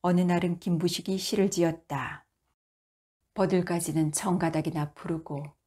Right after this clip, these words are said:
복사꽃은 만점이나 붉었네." 봄을 시로 노래했는데 뒤에서 정지상의 귀신이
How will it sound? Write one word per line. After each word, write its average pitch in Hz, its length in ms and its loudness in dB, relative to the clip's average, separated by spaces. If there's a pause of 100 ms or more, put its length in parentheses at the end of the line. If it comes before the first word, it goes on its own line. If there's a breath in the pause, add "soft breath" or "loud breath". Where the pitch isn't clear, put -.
(260)
복사꽃은 156 1040 -4 (180)
만점이나 156 720 0
붉었네." 160 800 -4 (1500)
봄을 190 320 4
시로 190 300 2
노래했는데 156 840 2 (260)
뒤에서 180 540 2
정지상의 175 640 -2
귀신이 151 600 -2